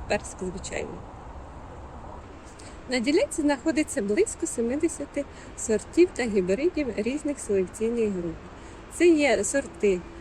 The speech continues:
е, північноамериканські, китайські, є сорти із Франції, а також безпосередньо нашої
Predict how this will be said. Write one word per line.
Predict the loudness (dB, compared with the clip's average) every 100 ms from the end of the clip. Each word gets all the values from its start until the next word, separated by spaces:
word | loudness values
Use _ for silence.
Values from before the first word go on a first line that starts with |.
| -16 -6
е, | -2 0 -2 -6 -6
північноамериканські, | 8 10 10 8 2 4 4 6 4 0 -2 -2 -4 -2 -2 -4 -16 -6
китайські, | -2 0 0 0 -2 -6 -8 -8 -12 -14 4
є | 4
сорти | 4 0 2
із | 2 2 -2
Франції, | 0 2 2 0 2 6 8 6 2 -12 -4
а | -2
також | 2 2 4 2 2 -2
безпосередньо | -2 -2 -4 0 4 4 2 2 2
нашої | 2 2 0 -2 -2